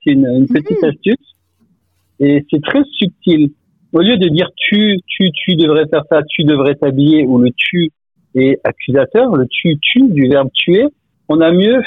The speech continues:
Speaker 1: fait à dire, euh, par exemple, on pourrait dire, on veut qu'une personne soit plus attentionnée, on pourrait dire,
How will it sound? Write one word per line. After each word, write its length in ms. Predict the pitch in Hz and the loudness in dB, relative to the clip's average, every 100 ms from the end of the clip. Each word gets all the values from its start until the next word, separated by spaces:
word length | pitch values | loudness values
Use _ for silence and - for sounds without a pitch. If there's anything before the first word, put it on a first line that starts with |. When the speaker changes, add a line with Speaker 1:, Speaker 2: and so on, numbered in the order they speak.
| - | 0
Speaker 1:
fait 200 | 240 233 | 2 2
à 160 | 151 | 2
dire, 260 | 139 175 220 - _ _ - | 0 0 0 -4 _ _ -4
euh, 120 | 131 131 | -4 -2
par 140 | 127 | -2
exemple, 400 | 135 127 151 196 165 | -2 -2 0 -2 -2
on 100 | 139 | -4
pourrait 300 | - 135 135 | -2 -2 2
dire, 200 | 170 143 | 0 0
on 140 | 127 127 | 0 0
veut 120 | 185 | 0
qu'une 140 | 170 | 0
personne 320 | 147 151 160 151 | -2 -2 -2 -2
soit 120 | 147 - | -4 -4
plus 140 | 151 | -2
attentionnée, 460 | 143 - 135 143 240 | -2 -2 -2 0 2
on 100 | 226 | 0
pourrait 240 | - 135 | -2 -2
dire, 220 | 131 208 | 0 0